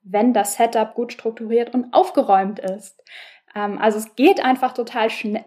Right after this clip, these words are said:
fi-, also es geht schneller, weil wir wissen auf einen, äh, weil wir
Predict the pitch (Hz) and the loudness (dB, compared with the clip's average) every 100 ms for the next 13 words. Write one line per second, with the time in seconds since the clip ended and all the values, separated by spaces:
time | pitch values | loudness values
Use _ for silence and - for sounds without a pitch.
0 | _ - - 214 180 - 226 220 - - | _ -20 -10 -8 -8 -4 -4 -4 -10 -8
1 | 226 220 262 320 359 381 202 190 202 185 | -2 2 4 4 0 0 0 0 -4 0
2 | 254 - 233 226 220 233 - 214 214 226 | 0 2 -2 -2 -2 -6 -2 0 2 2
3 | 196 226 190 208 220 202 214 | -2 -4 -4 -2 0 -2 -8